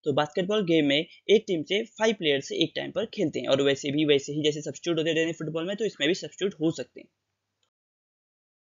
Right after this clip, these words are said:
अगला क्वेश्चन है how many players play from a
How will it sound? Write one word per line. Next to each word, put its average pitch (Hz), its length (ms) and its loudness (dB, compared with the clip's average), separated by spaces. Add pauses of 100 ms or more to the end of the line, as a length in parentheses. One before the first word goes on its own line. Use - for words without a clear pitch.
(640)
अगला 180 220 6
क्वेश्चन 214 320 -2
है 190 160 2
how 180 200 2
many 220 300 -2
players 175 340 4
play 220 220 2
from 165 240 -4
a - 20 -2